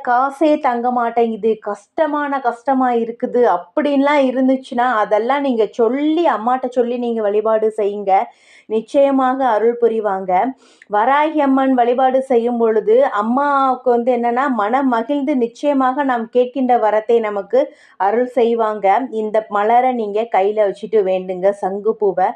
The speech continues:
சங்குப்பூக்கு மற்றொரு பேர் என்னன்னு பார்த்தீங்கன்னா, அபராஜிதா. வராகி அம்மன் திருநாமங்கள்ல இதுவும் ஒண்ணு. அபராஜிதா. அதனால வராகி அம்மனுக்கு இந்த மலரை வைத்து நீங்க வழிபாடு செய்யும் பொழுது நிச்சயமாக மனம் மகிழ்ந்து அருள் புரிவாங்க.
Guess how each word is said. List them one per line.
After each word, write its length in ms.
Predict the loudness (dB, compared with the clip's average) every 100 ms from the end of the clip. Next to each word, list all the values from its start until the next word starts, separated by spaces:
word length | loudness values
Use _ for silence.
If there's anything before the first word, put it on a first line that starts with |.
| -8 -20
சங்குப்பூக்கு 800 | -6 -4 -2 -2 -2 0 0 0
மற்றொரு 520 | 0 0 0 0 0 2
பேர் 220 | 2 2
என்னன்னு 320 | 2 0 0
பார்த்தீங்கன்னா, 520 | -2 0 0 2 0 0
அபராஜிதா. 800 | 0 2 2 2 0 -2 -2 -2 -2
வராகி 460 | 0 0 0 0 0
அம்மன் 300 | 0 0 0
திருநாமங்கள்ல 920 | 0 2 2 0 2 4 4 2 0
இதுவும் 480 | -2 0 2 0 -2
ஒண்ணு. 220 | -4 -4 -4 -4
அபராஜிதா. 760 | -2 0 0 -2 -6 -4 -6 -6 -6
அதனால 600 | -4 -2 0 0 0 -2 -10 -20 -4
வராகி 480 | -2 0 0 0 -2
அம்மனுக்கு 400 | 0 -2 -4 -4
இந்த 260 | -2 0
மலரை 440 | 0 0 0 0 0
வைத்து 380 | -2 -2 -4
நீங்க 300 | -2 0 0
வழிபாடு 540 | 2 0 2 2 0 0
செய்யும் 380 | 0 -2 -2 -2
பொழுது 340 | -2 0 -2
நிச்சயமாக 720 | -2 -6 -2 -2 -2 -4 -4
மனம் 340 | -2 -2 -2 -2
மகிழ்ந்து 500 | -2 0 -2 0 0
அருள் 320 | 0 -2 -2
புரிவாங்க. 480 | -2 -2 -4 -2